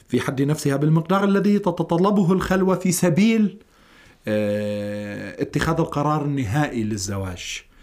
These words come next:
آه، بينما الأخ يسأل عن قضية أوضح،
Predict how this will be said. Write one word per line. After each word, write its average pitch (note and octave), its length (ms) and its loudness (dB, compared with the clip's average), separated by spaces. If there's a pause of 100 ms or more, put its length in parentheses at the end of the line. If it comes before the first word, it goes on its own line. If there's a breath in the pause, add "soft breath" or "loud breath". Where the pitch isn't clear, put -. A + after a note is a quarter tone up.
(480 loud breath)
آه، F#2 400 -4
بينما G3 420 2
الأخ A3 240 0
يسأل A#3+ 220 2
عن F#3+ 100 2
قضية A#3+ 380 2
أوضح، A#3 560 -2